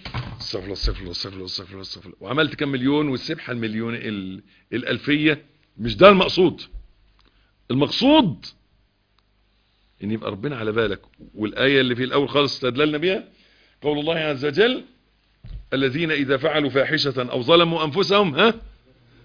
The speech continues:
ذكروا الله فاستغفروا". يبقى ذكروا الله في قلوبهم فاستغفروا بألسنتهم. يبقى لازم دي استحضار عظمة الله، زي ما قلنا كده، إن ساعة ما يعصي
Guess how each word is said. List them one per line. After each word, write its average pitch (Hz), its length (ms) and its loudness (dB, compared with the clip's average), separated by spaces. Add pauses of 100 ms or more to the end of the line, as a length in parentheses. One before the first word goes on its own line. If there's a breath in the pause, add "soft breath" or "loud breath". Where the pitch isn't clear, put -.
(160)
ذكروا 240 460 8
الله 240 240 8
فاستغفروا". 123 600 0 (1500)
يبقى 123 220 -2
ذكروا 247 420 10
الله 170 180 4
في - 140 -6
قلوبهم 262 540 8 (400)
فاستغفروا 165 640 2
بألسنتهم. 117 600 -4 (1900)
يبقى 107 140 -2
لازم 175 300 4
دي 123 200 -2 (320 soft breath)
استحضار 190 480 4
عظمة 185 440 0
الله، 131 160 0
زي 135 120 0
ما 175 60 -4
قلنا 175 180 0
كده، 120 300 -2 (1300 soft breath)
إن 156 180 0
ساعة 214 240 4
ما 175 160 -2
يعصي 269 520 0